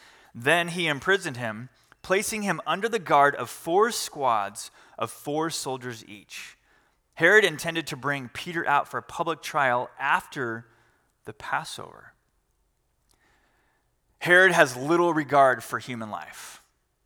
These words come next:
Whatever it takes for him to maintain his power, kill this guy, kill that guy, no big deal. And so when he sees the response at James being killed,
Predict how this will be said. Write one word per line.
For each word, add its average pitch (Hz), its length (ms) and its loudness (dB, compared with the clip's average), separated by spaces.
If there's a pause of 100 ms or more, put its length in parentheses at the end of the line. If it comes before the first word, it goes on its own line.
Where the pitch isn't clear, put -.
(220)
Whatever 156 420 0
it 180 100 -4
takes 180 360 -4
for 123 160 -6
him 120 560 -8
to 107 180 -6
maintain 120 480 -10
his 107 160 -16
power, 123 440 0 (1300)
kill 113 200 -6
this 120 220 -10
guy, 151 440 -4
kill 98 200 -8
that 98 220 -8
guy, 131 340 -6 (400)
no 123 160 -8
big 147 240 -10
deal. 160 300 -10 (1160)
And 135 160 -6
so 180 200 4
when 170 160 0
he 180 180 -2
sees 139 1000 -4 (340)
the 127 80 -4
response 127 840 -2
at 131 160 -14
James 143 500 -8
being 104 300 -14
killed, 92 500 -14